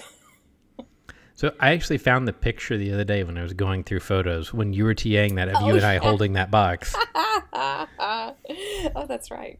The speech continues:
Speaker 1: Yeah. Yep. Yeah, I definitely stared in the microscope a lot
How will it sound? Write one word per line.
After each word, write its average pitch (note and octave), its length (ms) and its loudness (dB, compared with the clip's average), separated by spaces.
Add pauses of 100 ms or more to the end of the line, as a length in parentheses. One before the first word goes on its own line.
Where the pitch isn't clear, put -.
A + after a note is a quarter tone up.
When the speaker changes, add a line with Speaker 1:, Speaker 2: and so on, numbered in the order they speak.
Speaker 1:
Yeah. F#3 220 -12 (420)
Yep. F3+ 140 -20 (600)
Yeah, D#3+ 240 -4
I - 80 -8
definitely D#3+ 720 -8
stared D3+ 600 -12
in D#3+ 80 -12
the D#3 60 -12
microscope D3+ 760 -12 (480)
a E3+ 60 -12
lot D3+ 520 -10